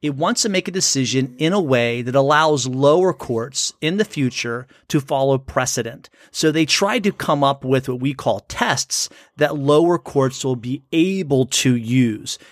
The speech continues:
It's one of the problems we talked about earlier in one of our podcasts about gerrymandering, that it's almost, not impossible, but it's really hard for the court to come up with a gerrymandering test.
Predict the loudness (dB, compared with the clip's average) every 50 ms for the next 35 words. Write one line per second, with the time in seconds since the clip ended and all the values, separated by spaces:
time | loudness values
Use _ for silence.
0 | _ _ -6 -6 -2 -2 -2 2 4 2 2 2 -2 -2 0 0 0 -2 -2 -2
1 | -2 -2 0 2 2 2 2 0 0 2 2 0 2 2 0 0 2 4 4 2
2 | 2 2 0 -2 -2 -2 -2 -2 -2 -2 -2 -2 -2 -2 -2 -4 -4 -2 -2 -2
3 | -2 -2 -2 -4 -4 -6 -4 -2 0 0 2 2 2 0 0 0 0 -2 -4 -6
4 | -8 -10 -12 -16 -20 _ _ _ _ _ _ 0 0 2 2 2 -2 -6 -6 _
5 | 0 0 2 2 2 2 2 0 -2 -6 -8 -8 -8 -8 -10 -14 -10 -4 -2 0
6 | 0 0 -2 -2 -2 -4 -2 0 -2 -2 -4 -8 -18 -6 _ -4 -2 -2 0 2
7 | 4 4 6 4 2 2 2 -2 -2 -2 -4 -4 -4 -4 -4 -4 -2 -2 -2 -2
8 | -2 -6 -6 -4 -4 -4 -4 -2 -4 -4 -2 2 4 4 4 4 4 2 2 2
9 | 0 -2 -2 -4 -6 -6 -6 -6 -6 -4 -4 -6 -8